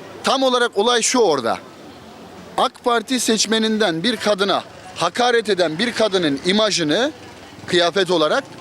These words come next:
başka birisi benimsiyor ve bunun fotoğrafını veriyor.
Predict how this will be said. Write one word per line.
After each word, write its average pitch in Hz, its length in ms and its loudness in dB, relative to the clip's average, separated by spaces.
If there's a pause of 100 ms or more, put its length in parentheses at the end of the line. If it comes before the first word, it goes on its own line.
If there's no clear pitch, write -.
(260)
başka 214 320 2
birisi 175 440 -2
benimsiyor 233 680 0 (360)
ve 208 120 2
bunun 233 180 -2
fotoğrafını 202 580 0
veriyor. 180 380 2